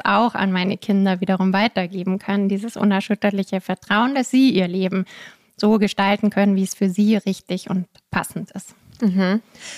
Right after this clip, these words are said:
Speaker 2: Ich habe das Gefühl, dass uns diese Message noch etwas mehr durch den Podcast, äh, begleiten wird, dieses gestalterische Element im Leben.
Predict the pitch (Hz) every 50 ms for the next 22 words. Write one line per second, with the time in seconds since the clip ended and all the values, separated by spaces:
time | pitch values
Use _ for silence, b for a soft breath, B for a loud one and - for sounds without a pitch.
0 | B B B - 240 262 - 262 247 233 226 214 220 226 208 - - 202 - -
1 | 220 214 214 208 202 202 - - - 196 190 - - - 214 202 214 208 208 208
2 | 208 214 - 220 202 - - 220 196 196 - - 190 196 - 202 196 190 - 214
3 | 208 202 208 - 196 196 - 196 180 185 - - 196 - - - - 196 180 175
4 | 180 - - - - - 180 180 175 170 - 185 196 175 - 190 190 180 175 180
5 | 196 214 - 196 180 175 180 170 170 170 185 180 175 - - - B B B B
6 | B B B - - 185 185 190 185 180 - - - - 185 - - - - 190
7 | 175 185 214 208 - 196 175 180 190 190 - - - - - 185 180 180 175 180
8 | 180 170 185 185 185 180 185 180 175 170 170 170 175 175 202 226 247